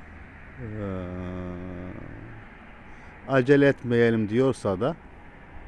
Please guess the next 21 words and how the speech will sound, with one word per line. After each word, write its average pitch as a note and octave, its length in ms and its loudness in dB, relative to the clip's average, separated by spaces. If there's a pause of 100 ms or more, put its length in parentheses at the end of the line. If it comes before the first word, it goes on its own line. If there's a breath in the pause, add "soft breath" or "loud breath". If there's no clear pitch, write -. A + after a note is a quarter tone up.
(760)
biz A#2+ 240 -2
bir A#2+ 240 4
birçok - 380 -4
sene B2 420 0 (160)
kadar B2 340 0 (480)
resmi A#2 400 0
işlemlere G#2 640 0 (160)
ön A#2+ 220 2 (540)
yapıp A#2 300 0 (240)
iki C3+ 240 -4
sene A2+ 320 0
de, A2+ 180 2
iki G2 240 -6
buçuk - 220 -2
sene G#2 340 -2
veya G#2+ 180 4
üç G2 160 -2
sene A2 300 0
de A#2 120 4
inşaat G#2 420 0 (1700)
konuşabiliriz. F2+ 880 0